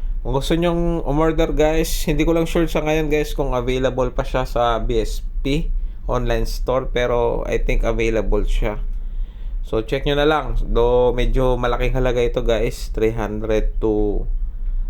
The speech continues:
ah, three hundred ten thousand pesos. So,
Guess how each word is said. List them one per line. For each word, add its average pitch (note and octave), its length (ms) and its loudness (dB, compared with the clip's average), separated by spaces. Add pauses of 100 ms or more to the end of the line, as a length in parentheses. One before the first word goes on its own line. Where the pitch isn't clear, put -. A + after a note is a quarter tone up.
(160)
ah, G2+ 320 -2
three A2 160 0
hundred G#2 480 -2 (480)
ten A#2+ 320 -2
thousand G#2+ 480 0
pesos. F#2+ 480 0 (160)
So, F#2+ 400 -2